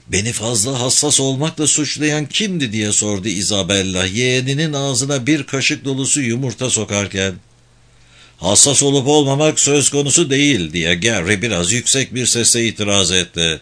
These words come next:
"Bu sabah beş toplantım var. Akşam da Holly'nin yardımseverler balosuna gideceğim.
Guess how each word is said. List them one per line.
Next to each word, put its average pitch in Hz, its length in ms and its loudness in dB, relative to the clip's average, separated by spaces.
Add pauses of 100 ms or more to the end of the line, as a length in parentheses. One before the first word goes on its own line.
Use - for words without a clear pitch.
(400)
"Bu 202 160 4
sabah 180 400 4
beş 147 280 4
toplantım 95 760 0
var. 82 240 -2 (300)
Akşam 120 460 2
da 123 60 4
Holly'nin 110 520 0
yardımseverler 117 1080 0
balosuna 104 480 2
gideceğim. 90 600 0